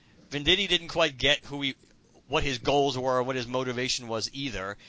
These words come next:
And then they had the stupid fear entity just rear its head so quickly. But again, referring to, like you said, about, uh, what's coming down the road, maybe with Watchmen and whatever,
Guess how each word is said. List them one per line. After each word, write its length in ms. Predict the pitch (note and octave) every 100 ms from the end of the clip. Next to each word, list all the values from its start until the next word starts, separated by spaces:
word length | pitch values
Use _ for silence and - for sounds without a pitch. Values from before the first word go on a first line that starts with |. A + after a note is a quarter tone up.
| -
And 80 | A#2
then 80 | D#3+
they 80 | D3+
had 100 | D3+
the 60 |
stupid 320 | - F3 C#3+
fear 300 | - E3 D#3+
entity 300 | D#3 D3 B2
just 200 | A#2+ A2
rear 220 | A2+ C3+ C3
its 120 | -
head 200 | C3+ B2
so 160 | A#2
quickly. 580 | G#2 - D3+ - F2+ F#2 _ _ _ _ - - -
But 120 | C#3+
again, 220 | C#3+ D3 B2+
referring 380 | B2 C#3+ C#3
to, 100 | B2+
like 180 | B2 A2
you 80 | D3
said, 200 | - A2+
about, 360 | G#2 G#2 G2+ C2 -
uh, 360 | G2+ G2+ G2 F#2+ _ - -
what's 180 | A2+ -
coming 260 | C3+ A#2+
down 200 | A#2 A#2
the 60 | A2+
road, 340 | A2+ A2+ A2+
maybe 240 | A2+ A2 A2
with 180 | G#2+ G2+
Watchmen 520 | G#2+ A2 - A2 G#2+
and 100 | G#2
whatever, 420 | A2 A#2+ G#2+